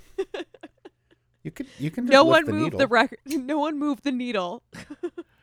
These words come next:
Speaker 2: No, you could just, you can just use the needle lift. It lifts it straight up.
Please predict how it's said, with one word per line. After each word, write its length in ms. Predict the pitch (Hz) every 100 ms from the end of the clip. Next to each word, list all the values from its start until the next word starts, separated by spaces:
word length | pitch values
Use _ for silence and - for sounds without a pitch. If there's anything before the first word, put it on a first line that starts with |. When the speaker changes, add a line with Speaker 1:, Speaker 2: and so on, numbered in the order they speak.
| -
Speaker 2:
No, 60 |
you 160 | 175 151
could 140 | 175
just, 180 | 170 - _
you 140 | 147
can 120 | 143 156
just 200 | 160 160
use 200 | 156 131
the 120 | 135
needle 340 | 117 117 110
lift. 360 | 98 101 - -
It 160 | 120 117
lifts 280 | 123 -
it 140 | 113 98
straight 300 | - 104 90
up. 160 | 113